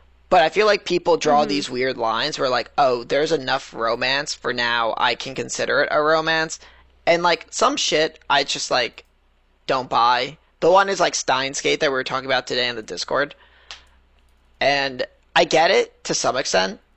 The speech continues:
Speaker 1: Like, the main dude, Okabe, I think his name is, like, the whole point is he and him trying to change the past so he can save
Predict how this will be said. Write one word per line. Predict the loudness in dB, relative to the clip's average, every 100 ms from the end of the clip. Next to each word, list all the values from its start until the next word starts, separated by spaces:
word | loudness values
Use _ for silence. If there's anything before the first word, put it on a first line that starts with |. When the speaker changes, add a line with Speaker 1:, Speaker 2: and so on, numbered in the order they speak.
| _
Speaker 1:
Like, | -2 -2 -6 _ _ _ _ _ _ _ _ _ _ _ _
the | -6 -2
main | 0 -2 -4
dude, | -4 -2 -2 -4 -4 -6 -10 -6
Okabe, | -4 -4 -4 0 2 2 0
I | -2
think | -4 -6
his | -6
name | -4 -2
is, | -2 -4 -8 -20 _ _ _ _
like, | -4 -2 -8 -20 _ _ _ _ _ _ _ _ _
the | 0
whole | 4 4
point | 2 0 0 0
is | -4 -4 -4
he | -2 -2
and | -4 -10
him | -2 0 0
trying | -4 2 2 2 -6
to | -10
change | -4 -4 -4 -8 -12
the |
past | -8 0 0 0 -2
so | -6
he | -6 -6
can | -6 -6
save | -2 0 0 0 -4 -6